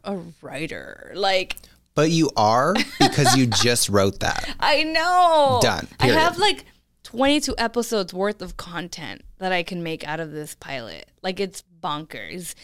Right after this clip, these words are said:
Speaker 1: But I'm just like, <laughs> "But, but it's not gonna be as good as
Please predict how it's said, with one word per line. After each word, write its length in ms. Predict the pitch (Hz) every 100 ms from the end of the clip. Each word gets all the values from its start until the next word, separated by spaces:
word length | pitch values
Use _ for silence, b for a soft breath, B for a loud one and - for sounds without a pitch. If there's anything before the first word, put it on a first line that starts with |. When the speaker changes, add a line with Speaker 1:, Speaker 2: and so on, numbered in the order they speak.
| B B B B B _ _ _ _ _ 226
Speaker 1:
But 180 | 240
I'm 240 | 233 240 233
just 180 | 233 214
like, 220 | 240 -
<laughs> 920 | 294 - - - - - - 349 -
"But, 120 | 320 - 262
but 100 | 330
it's 200 | 302 -
not 120 | 320
gonna 180 | 285 277
be 160 | 277 269
as 160 | 254 233
good 360 | 262 269 277
as 260 | 247 240